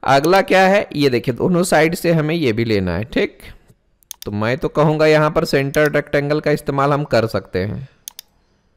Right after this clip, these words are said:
तो कुछ ऐसा जो बच गया है उसको हम पहले ट्रिम कर लेते हैं, इस तरह से एक एक करके हम ट्रिम करेंगे और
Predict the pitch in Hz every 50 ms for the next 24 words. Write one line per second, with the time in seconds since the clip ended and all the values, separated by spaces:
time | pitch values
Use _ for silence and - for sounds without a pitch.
0 | _ _ _ _ - - - - 135 - - - 107 110 107 107 - - 92 82
1 | - - - _ _ _ _ _ _ _ _ _ _ _ _ _ _ - 113 110
2 | 95 101 120 131 - 156 156 160 160 165 170 175 180 180 156 - - - 143 143
3 | 147 156 143 127 135 139 147 - - 143 143 147 147 - 147 147 147 147 147 147
4 | - 151 156 156 185 370 - _ _ _ _ _ - - - - _ _ - 120
5 | - - - 131 127 127 - - 151 170 - - - - - _ _ _ _ _
6 | _ _ _ _ _ _ _ _ - - - - _ _ _ _ _ _ _ _
7 | - - - - _ _ _ _ _ - 110 113 123 120 - 123 117 120 - 127
8 | 123 127 127 - 123 127 127 127 - 135 127 131 135 160 - 403 427 - _ _
9 | _ _ _ _ _ - - - - _ _ _ _ _ _ _ _ _ _ _
10 | _ _ _ _ _ _ _ _ _ _ - - - - _ _ _ _ _ _
11 | _ - - - - _ _ _ _ _ _ - 110 104 104 107 107 107 107 110
12 | 113 120 135 170 -